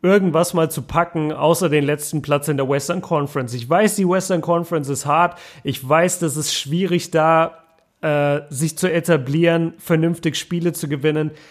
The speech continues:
Aber die haben halt auch jedes Spiel irgendwie mit zwanzig verloren. Da, da ist überhaupt nichts bei denen.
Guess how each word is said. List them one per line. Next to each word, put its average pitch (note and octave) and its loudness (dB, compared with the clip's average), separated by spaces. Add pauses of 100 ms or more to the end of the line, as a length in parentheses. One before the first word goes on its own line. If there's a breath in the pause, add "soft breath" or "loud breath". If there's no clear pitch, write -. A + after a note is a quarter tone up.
(300 loud breath)
Aber D#3+ 2
die D#3+ 2
haben F#3 2
halt F3 0
auch E3+ 0
jedes E3+ 0
Spiel F#3 -2
irgendwie E3 0
mit D3 -4
zwanzig F3+ -2
verloren. C3+ -2 (480 soft breath)
Da, D3+ 2
da E3 2
ist F#3+ -2
überhaupt F3+ 0
nichts C#3+ -2
bei B2+ -4
denen. D3 0